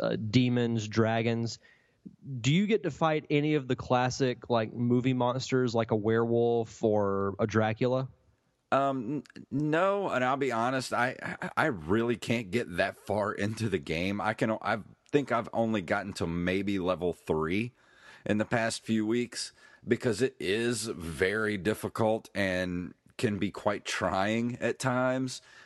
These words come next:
Speaker 2: because, it, I mean, it's so easy to die in this game, but most of the game is, um, you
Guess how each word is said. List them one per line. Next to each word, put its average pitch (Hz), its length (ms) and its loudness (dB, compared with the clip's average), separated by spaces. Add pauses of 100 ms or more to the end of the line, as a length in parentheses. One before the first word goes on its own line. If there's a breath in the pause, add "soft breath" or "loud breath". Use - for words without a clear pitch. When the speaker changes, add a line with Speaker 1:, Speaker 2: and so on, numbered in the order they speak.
(140)
Speaker 2:
because, 110 460 0
it, 60 240 -8 (500)
I 113 60 0
mean, 110 200 0
it's 120 220 0
so 123 300 0
easy 110 320 -2
to 135 140 -6
die 82 260 -2
in 101 100 -2
this 107 160 -4
game, 113 380 -2 (500 loud breath)
but 113 300 0 (340)
most 151 420 0
of 151 60 -2
the 135 80 2
game 110 440 -2
is, 98 680 0 (100)
um, 87 580 -2 (320)
you 101 800 -2